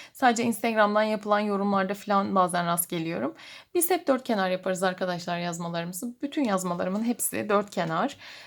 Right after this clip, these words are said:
Eee, bu şekildeydi. İnşallah beğenmişsinizdir. İnşallah yaparsınız, denersiniz.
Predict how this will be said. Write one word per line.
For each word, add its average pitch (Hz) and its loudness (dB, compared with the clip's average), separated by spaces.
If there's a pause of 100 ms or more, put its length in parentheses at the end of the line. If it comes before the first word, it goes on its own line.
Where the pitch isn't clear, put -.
(120)
Eee, 110 2
bu 254 -2
şekildeydi. 170 -4 (200)
İnşallah 220 2
beğenmişsinizdir. 208 2
İnşallah 190 0
yaparsınız, 190 -4
denersiniz. 185 -2